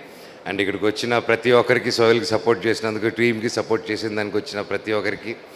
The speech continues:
ముఖ్యంగా నా బంగారం, నా బుజ్జి బంగారం అంకుల్ బాల-, బ్రహ్మానందం అంకుల్, thank you so much for supporting. ఇలా మీలాంటి పెద్దవాళ్ళు వచ్చి ఇలా యంగ్‌స్టర్స్ సపోర్ట్ చేయడం అనేది really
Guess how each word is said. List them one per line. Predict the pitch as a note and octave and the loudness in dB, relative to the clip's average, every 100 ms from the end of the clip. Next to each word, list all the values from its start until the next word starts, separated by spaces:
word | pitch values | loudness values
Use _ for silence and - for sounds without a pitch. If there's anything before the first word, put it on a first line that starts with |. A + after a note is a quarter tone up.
| - - - | -20 -18 -6
ముఖ్యంగా | G2 G2+ A2+ A2+ | -4 -2 4 4
నా | G#2+ | 4
బంగారం, | F#2 G2 G#2 G#2+ G#2 F2+ - - - - - - E2+ | 4 4 6 6 6 2 -6 -16 -18 -18 -20 -16 -2
నా | G2 F#2+ F2+ E2 | 4 4 4 0
బుజ్జి | A#2+ - E3+ | -4 0 4
బంగారం | C3+ B2+ C3 C3 B2+ | 6 8 8 10 10
అంకుల్ | A#2 A2 B2 | 6 2 0
బాల-, | A2+ G#2+ A2+ G#2 | 6 8 8 4
బ్రహ్మానందం | G2+ - G#2+ A2 A#2+ A#2 A2 | 2 4 6 8 8 8 6
అంకుల్, | G#2+ G#2 A#2 A#2 - - - - - A2 | 4 2 0 0 -8 -18 -18 -18 -4 2
thank | A2+ A2 | 2 2
you | A2 | 2
so | A2+ A2 | 2 4
much | A2+ A2+ - | 2 2 -2
for | G#2+ A2 | 2 2
supporting. | G#2+ A2+ B2 A2+ - | 4 2 2 0 -6
ఇలా | F#2+ G2+ | -2 0
మీలాంటి | G#2 G#2 G#2+ G#2+ | 0 2 2 0
పెద్దవాళ్ళు | - G2+ B2 B2+ | -2 2 4 4
వచ్చి | A#2+ A#2 B2+ | 4 0 0
ఇలా | A#2 | 2
యంగ్‌స్టర్స్ | G#2+ A2 A2 A#2+ A2 | 2 0 -2 -2 -2
సపోర్ట్ | A2 A2+ G#2 G#2+ | -2 0 -2 0
చేయడం | G#2 | 0
అనేది | G#2+ G#2+ G2+ G#2 | 0 -2 -4 -4
really | G#2 G#2 | -2 -4